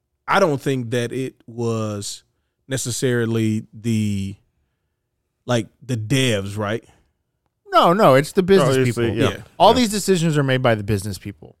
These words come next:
Speaker 3: Yep. So
Speaker 2: What's wrong?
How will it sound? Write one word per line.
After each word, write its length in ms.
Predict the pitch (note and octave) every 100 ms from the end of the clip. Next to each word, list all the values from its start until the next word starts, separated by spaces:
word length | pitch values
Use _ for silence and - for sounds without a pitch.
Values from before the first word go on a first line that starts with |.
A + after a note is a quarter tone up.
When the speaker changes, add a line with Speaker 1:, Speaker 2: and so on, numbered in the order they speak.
| _
Speaker 3:
Yep. 160 | - - _ _ _ _ _ _ _ _ _ _ _ _ _ _ _ _
So 100 | -
Speaker 2:
What's 140 | -
wrong? 220 | A2 -